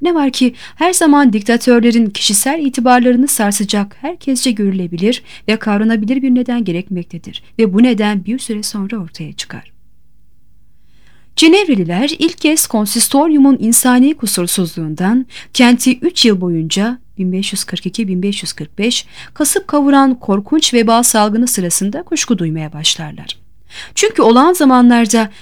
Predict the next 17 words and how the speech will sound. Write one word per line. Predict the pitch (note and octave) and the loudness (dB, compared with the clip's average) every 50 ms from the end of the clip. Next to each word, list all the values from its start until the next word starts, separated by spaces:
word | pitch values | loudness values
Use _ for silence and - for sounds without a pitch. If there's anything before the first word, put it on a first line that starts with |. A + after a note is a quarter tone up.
| - | -10
her | - - F#4 F4+ | -4 -4 -4 0
hastanın | - F4 D#4+ - - - D#4 D4+ D4+ B3 - | 0 0 0 0 0 2 4 4 4 2 2
üç | - D#4 - - | 0 0 0 0
gün | - C#4 B3 | 2 2 2
içinde | A#3+ - - B3 A#3+ B3 A3+ G3 | 2 2 2 2 2 2 2 0
başucuna | G3+ A#3+ C4 - D4 B3 C4 B3+ B3+ A#3 G3 | 0 -2 -2 -2 -2 0 0 0 0 0 0
din | A#3+ C#4+ D4+ | 0 0 0
adamı | - A3 G3+ G#3+ A3 A#3 | 0 -2 -2 -2 -2 -2
çağırmasını | A3+ - A3+ G#3 G3+ G#3 G#3 G3+ G3+ - - G#3 G3 F#3+ | 0 0 0 0 2 0 0 0 -2 -2 -2 -2 -4 -4
çok | - - - E4 E4+ - | -6 -6 -6 -6 -8 -6
katı | - C#4 B3+ C#4+ A#3+ | -8 -6 -4 -4 -2
ceza | - G3+ G3 F#3+ A3+ A#3 C4+ | 0 -2 0 0 0 -2 -2
tehditleri | C#4 - C4 B3 - B3+ - - A#3+ A#3 | -2 -4 -6 -6 -6 -8 -6 -4 -4 -2
yağdırarak | G#3 G#3 G3+ G3 G3+ B3+ C4+ C4 B3 B3 B3 - | -2 -2 -2 -4 -4 -6 -6 -4 -4 -6 -6 -8
talep | - A3 C4+ C4 | -4 -2 -2 -2
eden | A3+ F3+ E3+ D3+ D3 D3 | -2 -2 -4 -8 -10 -12
vaizler, | - E3 - C#3 - - - G#3 A#3 C#4 C4+ - | -14 -16 -14 -12 -10 -6 -2 -2 -2 -2 -4 -6